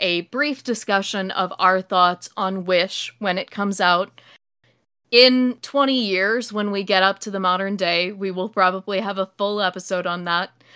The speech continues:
But that's more gonna be just a discussion of our thoughts, especially as it kind of connects to this idea of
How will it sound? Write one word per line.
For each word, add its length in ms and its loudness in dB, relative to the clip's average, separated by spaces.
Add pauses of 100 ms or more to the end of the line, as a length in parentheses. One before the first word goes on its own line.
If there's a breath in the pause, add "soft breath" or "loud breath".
(220 soft breath)
But 140 -2
that's 240 -2
more 200 0
gonna 200 0
be 560 -6
just 400 -4
a 360 -2
discussion 640 -6
of 200 -6
our 160 0
thoughts, 640 0 (360 soft breath)
especially 800 -2
as 220 2
it 180 -6
kind 220 -6
of 120 -8
connects 540 -4
to 120 -8
this 240 -6
idea 640 -2
of 460 0